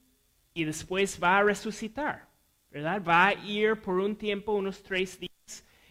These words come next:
y después va a volver. O otra posibilidad es que está diciendo, Yo voy a volver al cielo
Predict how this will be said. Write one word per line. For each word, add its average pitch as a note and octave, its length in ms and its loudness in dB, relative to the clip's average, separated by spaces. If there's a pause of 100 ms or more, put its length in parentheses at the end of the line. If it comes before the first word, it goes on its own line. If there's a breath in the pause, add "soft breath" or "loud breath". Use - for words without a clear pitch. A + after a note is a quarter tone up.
(100)
y D#3+ 140 -2
después F#3+ 520 -4
va F3 140 2
a F3 60 2
volver. F#3 580 -4
O B3 480 4 (260 loud breath)
otra C#4+ 400 0
posibilidad C3 920 -6 (300 soft breath)
es D#3+ 180 -6
que G3 200 2
está F#3 340 0
diciendo, F#3 720 -2 (360 soft breath)
Yo D#3 240 -2
voy E3+ 220 2
a E3 40 0
volver E3 340 -2
al E3+ 120 2
cielo F3+ 520 -2